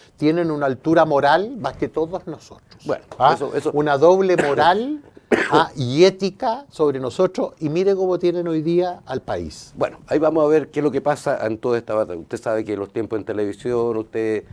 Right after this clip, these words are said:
Speaker 2: si bien es cierto, dueño de casa aquí, pero su cámara.
Speaker 1: Bueno, decirle a los chilenos que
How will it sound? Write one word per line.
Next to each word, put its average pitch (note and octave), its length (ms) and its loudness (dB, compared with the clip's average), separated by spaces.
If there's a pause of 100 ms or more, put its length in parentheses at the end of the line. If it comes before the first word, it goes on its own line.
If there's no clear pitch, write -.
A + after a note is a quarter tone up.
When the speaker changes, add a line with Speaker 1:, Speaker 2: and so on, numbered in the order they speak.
(240)
Speaker 2:
si - 140 -12
bien A2+ 160 -2
es G#2 80 -6
cierto, A2+ 340 -6
dueño A2 320 -4
de G2 160 -4
casa A#2 380 -2
aquí, A#2 320 -4
pero G#2 340 -4 (720)
su D#3+ 220 -16
cámara. D3 540 -12 (1000)
Speaker 1:
Bueno, F3 300 0
decirle D#3+ 440 0
a - 20 0
los C3+ 160 -4
chilenos C3 480 -2 (420)
que F#2+ 680 -4